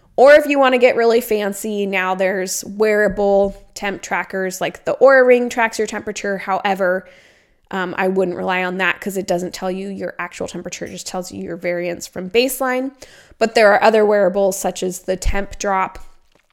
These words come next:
that, like, measure your axillary temperature, so your armpit temperature. You wear the band all night. The sensor rests, like, right under your armpit, basically, and it measures your temperatures throughout the night, and then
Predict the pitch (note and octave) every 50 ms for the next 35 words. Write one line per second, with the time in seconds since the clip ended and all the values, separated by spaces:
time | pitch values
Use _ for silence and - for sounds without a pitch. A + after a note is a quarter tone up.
0 | _ _ - - _ - - - E3+ - - G#3 G3 F3 - G3 G#3 G#3 G#3 G3
1 | G#3+ G3+ G3 F#3 G3 - - - G3 G#3+ - - - A3+ A3 A3 A3 A3 G#3+ G#3+
2 | G#3 G#3+ G#3+ - - G#3 G#3+ A3 G#3 - - G#3+ G#3 G#3 - G3+ G3 G3+ F#3+ F#3
3 | - - F#3 G3+ G#3 G#3+ - - G#3+ G3+ - - - E4 E4+ - G#3 - - G#3+
4 | G#3 G#3 - - G3+ G3+ G#3 F#3+ F#3+ G3 F#3+ G3 F#3+ F#3+ G3 F#3+ F#3+ F#3 F#3+ F#3+
5 | G3 - - - G#3 G#3 G#3 G3+ F#3 G3 G3 G#3 A#3 B3 - - - - - -
6 | - _ _ _ _ - - G#3+ G3+ - - A#3 G#3+ G#3+ G3+ - G#3+ G3+ G3 G3
7 | F#3 F#3+ G3+ - - - - - G3+ F#3+ F#3 F#3 - F3+ F3+ F#3 F#3 F3 - -
8 | F#3 F#3+ F#3+ G3 F#3+ F#3 F#3 F3 - G3 G#3+ A3 A3 B3 A#3+ A#3 A#3 A3+ - _
9 | _ _ _ _ _ _ _ _ - A3 G#3+ A3+ - - B3 - A3 G#3+ G#3+ G#3
10 | - - F#3 F#3+ - - G3+ G3+ G#3 G3+ G3 F#3+ F#3 G3 F#3+ F3+ F#3+ F#3+ F#3 -
11 | - F#3 G3 G3+ F#3 - - F3+ E3+ - - G3 G3+ - C4 E4 - B3+ A#3+ A#3
12 | A3 - - G3 G#3 G3+ G3 G3